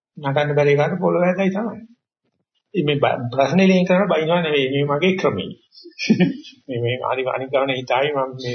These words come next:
ප්‍රශ්නයක් අහගෙන මම ඒකට කතා කරනවා කියලා හොඳක් වෙලා තියෙන්නේ. නම ලියන්නේ නැතුව ලියන නිසා මට පණින්න පුළුවන්. දැන් මේ ඉස්සරහට ආවිල්ලා මම කමටහන් සුද්ධ කරන්න කියන හොම්බට දෙයක් අයින්ද හිතනවා. ඒක උන තරහ වෙනවා.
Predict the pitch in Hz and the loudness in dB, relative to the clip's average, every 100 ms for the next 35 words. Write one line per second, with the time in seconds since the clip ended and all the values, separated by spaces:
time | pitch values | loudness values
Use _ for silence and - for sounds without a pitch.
0 | 120 - 131 135 135 135 131 135 147 143 | -8 -12 -10 -4 -2 -2 -2 -2 -2 -2
1 | 127 143 139 143 131 131 135 175 147 147 | -2 -2 0 2 2 0 -2 0 0 -2
2 | 147 151 135 156 175 135 143 147 156 165 | -2 -2 -2 -2 -2 -2 -2 -2 0 0
3 | 143 131 165 165 147 151 151 143 175 170 | -2 -4 -2 0 2 2 0 0 0 0
4 | 135 - 123 - 170 - - - 302 - | -2 -2 -2 0 -2 -2 -2 0 -2 -4
5 | 339 - 254 247 - 208 - - - - | -4 -2 0 4 4 4 4 4 4 4
6 | 165 170 170 170 165 151 156 139 131 151 | 4 4 4 4 2 0 0 0 0 0
7 | 160 170 165 165 156 151 156 190 170 170 | 0 0 2 2 2 0 -2 0 2 2
8 | 165 151 160 151 151 143 139 135 151 - | 2 4 2 2 2 2 2 2 0 -2
9 | - - - - - 175 190 226 - 113 | -8 -8 -12 -10 0 4 4 4 2 0
10 | 92 - | -4 -10